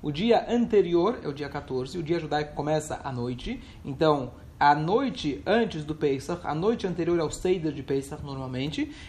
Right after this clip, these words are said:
é o dia que você bodkim et hachametz, você verifica o hametz, faz uma verificação, leor aner, a luz da vela. A luz da vela. Então, de novo, já adiantando para a halachá prática.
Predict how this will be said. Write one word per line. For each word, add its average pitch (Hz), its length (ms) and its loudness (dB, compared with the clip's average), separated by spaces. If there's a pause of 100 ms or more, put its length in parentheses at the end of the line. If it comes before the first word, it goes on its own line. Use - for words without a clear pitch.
(100)
é 139 100 2
o 156 80 6
dia 247 240 2
que 233 120 -2
você 185 320 4
bodkim 170 640 2
et 214 160 2
hachametz, 135 400 -2
você 147 240 0
verifica 160 960 2
o 139 100 -4
hametz, 131 500 -2
faz 139 160 -4
uma 147 140 -4
verificação, 208 1000 4 (300)
leor 220 600 4
aner, 170 520 2
a 156 120 6
luz 180 560 0
da 151 140 2
vela. 123 340 -4 (640)
A 139 80 0
luz 156 420 -2
da 156 120 -2
vela. 127 260 -8 (140)
Então, 135 120 -8
de 131 100 -6
novo, 165 300 0
já 160 140 4
adiantando 156 500 0
para 143 300 4
a 139 80 0
halachá 135 280 0
prática. - 560 2